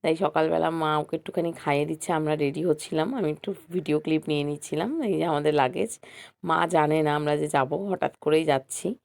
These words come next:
মা জানে শুধু সৌরভ যাবে।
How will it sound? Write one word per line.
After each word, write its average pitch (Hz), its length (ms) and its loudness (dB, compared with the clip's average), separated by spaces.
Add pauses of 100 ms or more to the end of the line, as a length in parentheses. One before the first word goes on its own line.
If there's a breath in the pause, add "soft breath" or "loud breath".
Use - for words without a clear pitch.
(420 loud breath)
মা 151 160 2
জানে 156 240 2
শুধু 165 420 -4 (360 loud breath)
সৌরভ 151 380 4 (100)
যাবে। 147 280 2